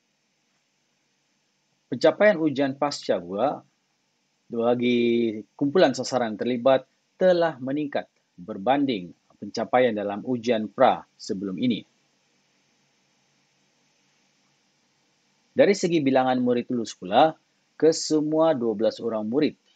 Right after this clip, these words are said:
yang terlibat dalam kajian tindakan ini telah lulus dalam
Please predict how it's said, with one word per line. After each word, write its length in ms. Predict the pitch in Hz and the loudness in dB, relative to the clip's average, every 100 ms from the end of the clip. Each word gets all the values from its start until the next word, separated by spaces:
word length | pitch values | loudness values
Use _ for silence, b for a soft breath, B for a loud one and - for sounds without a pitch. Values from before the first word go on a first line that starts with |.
| _ - | _ -12
yang 200 | 104 101 | -8 -6
terlibat 480 | 107 113 135 131 - | -4 0 2 2 0
dalam 320 | 98 95 95 | -8 -6 -8
kajian 320 | 101 107 120 113 | -8 -4 -2 -2
tindakan 400 | 104 107 110 101 | -2 -4 -4 -2
ini 240 | 127 143 - _ | -2 -2 -4 _
telah 320 | 123 123 120 - _ 113 | 2 4 2 0 _ -2
lulus 520 | 156 143 - - - | 2 0 -2 -14 -14
dalam 480 | 95 101 113 147 | -10 0 2 2